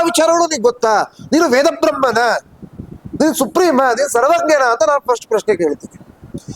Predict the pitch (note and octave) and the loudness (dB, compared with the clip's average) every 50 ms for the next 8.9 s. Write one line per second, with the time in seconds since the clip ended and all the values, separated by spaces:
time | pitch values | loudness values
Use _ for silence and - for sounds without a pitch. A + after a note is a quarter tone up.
0 | - - - A#3 A#3+ A#3 - - A3 A#3 C4+ D4+ D#4 D#4 D4 D4 C#4 C4+ A#3 A#3+ | -12 -2 0 0 0 0 0 0 2 2 4 4 2 2 2 2 2 2 2 2
1 | B3 C#4 C#4+ C#4 C#4+ C#4+ C#4 C4 B3 A3+ G#3 G#3 B3+ B3 A3+ A#3 A3 - - D4+ | 0 0 -2 -2 0 0 2 2 2 2 2 0 -2 0 0 -2 -2 0 2 2
2 | B3+ G#3+ B3+ - - C#4+ C#4+ A#3+ B3 B3+ C4+ C4+ C4+ C4 G3 G#3+ B3 C4 C4 C4 | 2 2 0 0 0 2 2 2 4 2 2 2 2 2 2 2 4 4 4 2
3 | B3+ A3 G3+ A3 A#3+ A#3+ A#3 A3+ G#3 G#3 F#3 F3+ E3 D3+ _ _ _ - - - | 2 2 2 2 2 4 2 2 0 0 -2 -4 -8 -8 _ _ _ -20 -18 -6
4 | - G3 B3 A#3+ - - D4 D4 C#4+ C#4+ C4+ C4 B3+ C4 C4 B3+ A#3+ B3 A#3+ A#3+ | -2 0 0 0 0 0 0 2 2 2 2 4 4 2 2 2 2 2 2 2
5 | A#3 A3 G#3+ G#3 F#3+ F3 - - - _ _ - _ _ _ _ - - A3+ G#3 | 2 2 0 0 -2 -4 -8 -12 -20 _ _ -20 _ _ _ _ -2 -2 0 2
6 | - D4+ D4 D4+ D4+ C#4 C#4 C#4 C#4 C4+ C4+ C4 B3+ B3+ B3 A3 G#3 F#3 _ _ | 2 2 2 2 4 4 4 2 2 0 0 -2 0 0 0 0 0 -2 _ _
7 | - F#3 A#3 C4+ D4 D4 D4 C#4+ B3 C#4 C#4 C4+ C4+ B3 B3 G#3+ A#3 C#4 C#4 B3+ | -2 0 0 2 2 0 0 0 -2 0 0 0 2 0 2 2 2 0 0 0
8 | D4+ D4+ C4 C#4 A#3+ B3+ C4+ C#4 C#4 C4+ C4 B3+ B3 A#3+ A#3 A3 G3+ | -2 0 0 0 2 2 2 2 2 2 2 0 0 0 0 0 0